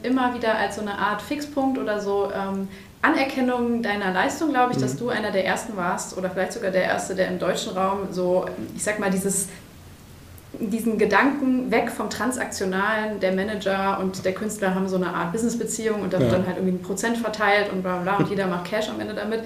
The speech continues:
Speaker 2: Ja.
Speaker 1: hin zu dieser, „Ich interessiere mich für den Menschen und will den Menschen persönlich weiterentwickeln
Speaker 2: Ja.
Speaker 1: und ich frage auch, was ist übermorgen und nicht, ne, können
Speaker 2: Ja.
Speaker 1: wir noch eine Koop hier unterbringen oder so.“
Speaker 2: Ja.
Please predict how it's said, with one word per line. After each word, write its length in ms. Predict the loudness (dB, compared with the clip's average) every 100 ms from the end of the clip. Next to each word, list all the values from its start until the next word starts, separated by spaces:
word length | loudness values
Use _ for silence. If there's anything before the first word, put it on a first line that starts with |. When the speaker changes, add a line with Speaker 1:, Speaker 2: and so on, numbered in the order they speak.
| 2
Speaker 2:
Ja. 220 | 4 4 4
Speaker 1:
hin 260 | 4 4
zu 160 | 2 -2
dieser, 400 | 0 2 2 2
„Ich 80 | -4
interessiere 340 | -4 -2 -2
mich 80 | 0
für 60 |
den 140 | 0 0
Menschen 260 | -2 -4
und 80 | -4
will 80 | 0
den 100 | 0
Menschen 240 | 0 -2
persönlich 360 | -6 -2 -2 0
weiterentwickeln 760 | -2 0 -2 -2 -6 -4 -4 2
Speaker 2:
Ja. 120 | 2
Speaker 1:
und 60 | 2
ich 80 | 0
frage 340 | 2 2 4
auch, 140 | 2 0
was 140 | -2
ist 160 | -2 -2
übermorgen 540 | 2 4 4 2 2
und 160 | 0 -2
nicht, 380 | -4 -4 -8 -4
ne, 120 | -4 -2
können 200 | 2 4
Speaker 2:
Ja. 40 | 4
Speaker 1:
wir 80 | 2
noch 120 | 2
eine 100 | 0
Koop 340 | 2 0 0
hier 120 | -2 -4
unterbringen 460 | -4 -4 -4 -6 -6
oder 160 | -6
so.“ 160 | -4 2
Speaker 2:
Ja. 220 | 6 4